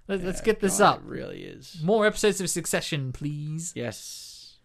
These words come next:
Speaker 2: Or give us a show of equal value.
Speaker 1: Oh, that, that could take a while. Yeah, The Idol. <laughs> Apparently, they've, um, the, it's ending quick now.
Speaker 2: Idol.
Speaker 1: I think it was meant to be six episodes, and it, now it's just gonna end on episode five.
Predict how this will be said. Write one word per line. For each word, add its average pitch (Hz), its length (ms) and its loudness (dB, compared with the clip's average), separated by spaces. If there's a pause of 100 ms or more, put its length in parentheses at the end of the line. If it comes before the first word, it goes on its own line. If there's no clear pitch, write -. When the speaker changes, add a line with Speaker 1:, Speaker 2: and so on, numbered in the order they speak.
Speaker 2:
Or 127 140 -6
give 156 180 0
us 165 160 0
a 151 60 -8
show 135 340 0
of 120 200 -6
equal 135 340 -8
value. 117 460 -8 (520)
Speaker 1:
Oh, 117 220 -10
that, 117 160 -14
that 123 160 -8
could 127 100 -6
take 120 160 -8
a 117 40 -8
while. 120 160 -6
Yeah, 156 120 8
The 147 220 0
Idol. 135 420 2
<laughs> - 1400 4
Apparently, 240 640 4
they've, 208 360 2
um, 170 400 2 (100)
the, 143 380 0
it's 151 160 -6
ending 165 300 2
quick - 380 -2
now. 120 300 -6 (420)
Speaker 2:
Idol. 113 220 -4
Speaker 1:
I 160 60 6
think 185 100 6
it 196 40 8
was 185 120 6
meant 196 140 2
to 185 60 -2
be 170 100 -2
six - 320 2
episodes, - 500 0
and 143 120 0
it, 127 120 -8
now 147 160 2
it's 131 80 -2
just 131 120 -4
gonna 135 120 -4
end 135 200 -6
on 123 100 -4
episode - 260 -8
five. 110 520 -8